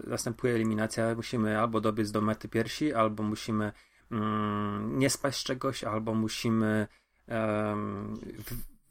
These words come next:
przepchnąć kulę pod górę z-, razem ze swoją drużyną i tam z innych drużyn mogą nam przeszkadzać. Jest taka śmieszna fizyka, wszystko się odbija, wszystko jest jakby jak odmuchane. E,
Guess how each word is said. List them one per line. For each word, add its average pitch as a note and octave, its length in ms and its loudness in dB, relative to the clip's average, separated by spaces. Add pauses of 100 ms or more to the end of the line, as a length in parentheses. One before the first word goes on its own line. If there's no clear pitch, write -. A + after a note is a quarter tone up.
(120)
przepchnąć - 540 2
kulę B2+ 300 6
pod A#2 380 -2
górę A2+ 460 4
z-, G#2+ 200 -2
razem A2+ 220 4
ze A2 60 4
swoją A2 260 2
drużyną G#2+ 480 4
i G#2 140 0
tam G#2+ 340 -2 (100)
z A2 140 -4
innych A2 260 4
drużyn G#2+ 400 2 (340)
mogą A2+ 200 2
nam A2 140 2
przeszkadzać. A#2+ 480 0
Jest A#2 120 -2
taka - 160 0
śmieszna - 320 -2
fizyka, G#2+ 360 0
wszystko - 220 -6
się A2 140 -4
odbija, G#2+ 280 0
wszystko - 220 -8
jest G2+ 60 -2
jakby G#2 160 2
jak - 180 -2
odmuchane. G#2 560 2 (480)
E, G#2+ 840 2